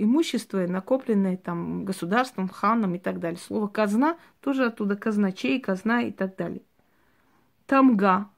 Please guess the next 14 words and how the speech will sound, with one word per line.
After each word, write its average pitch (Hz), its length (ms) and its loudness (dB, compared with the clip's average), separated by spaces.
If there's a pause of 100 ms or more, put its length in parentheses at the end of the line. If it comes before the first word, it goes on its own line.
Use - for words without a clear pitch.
(300)
или 202 200 2
таможня, 185 720 2 (500)
что, - 520 0
э, 185 300 -2
именно 208 280 4
с 202 80 -4
тюркского 302 540 2
перех-, 196 500 -4
переводится 202 580 0
как - 240 -12 (240)
переход. 247 680 2 (2250)
Ямшик, 240 760 6 (1400)
идущий 262 480 8
впереди, 190 680 2